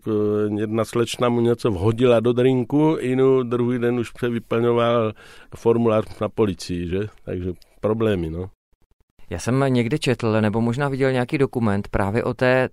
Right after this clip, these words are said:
Speaker 2: technice na té Kubě, o těch, eh, nádherných automobilech. Oni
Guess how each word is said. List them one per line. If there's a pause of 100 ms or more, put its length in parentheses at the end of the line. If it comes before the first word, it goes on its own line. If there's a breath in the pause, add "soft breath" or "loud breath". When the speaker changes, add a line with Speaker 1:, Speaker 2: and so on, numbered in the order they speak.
Speaker 2:
technice
na
té
Kubě,
o
těch,
eh,
nádherných
automobilech.
Oni